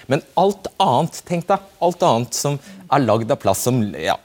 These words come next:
Lego, som klesklipper, som, som vannkanner og så videre,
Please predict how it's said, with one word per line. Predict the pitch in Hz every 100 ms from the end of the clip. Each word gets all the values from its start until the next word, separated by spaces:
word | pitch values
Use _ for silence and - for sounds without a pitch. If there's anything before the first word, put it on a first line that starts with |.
| 92 67 69
Lego, | 95 98 110 123 127 123 120 135 135 127
som | - 101 95
klesklipper, | 85 131 127 - - 120 - 123
som, | 120 - 104 92 95
som | 92 101 90
vannkanner | 90 90 131 113 - 120 107 110 123 -
og | 110
så | 131
videre, | 120 87 117